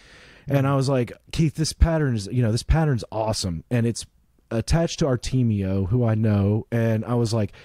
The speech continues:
"This is great. Bob knows Artemio. You know, everybody respects the hell out of Artemio in the scene." I was like,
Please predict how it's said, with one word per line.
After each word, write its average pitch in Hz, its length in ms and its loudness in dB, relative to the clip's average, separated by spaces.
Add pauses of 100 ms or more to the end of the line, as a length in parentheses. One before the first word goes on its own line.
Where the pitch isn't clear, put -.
(120)
"This 143 160 -2
is 135 140 -4
great. 104 340 0
Bob 127 300 -2
knows 127 260 2
Artemio. 123 800 0
You 110 80 0
know, 101 140 -2
everybody 131 480 0
respects - 720 -2 (100)
the 98 140 -2
hell 113 220 2
out 110 100 2
of 107 80 0
Artemio 104 800 2 (300)
in 120 160 2
the 110 80 2
scene." 113 480 2 (320)
I 123 80 -4
was 107 100 -2
like, 107 200 -2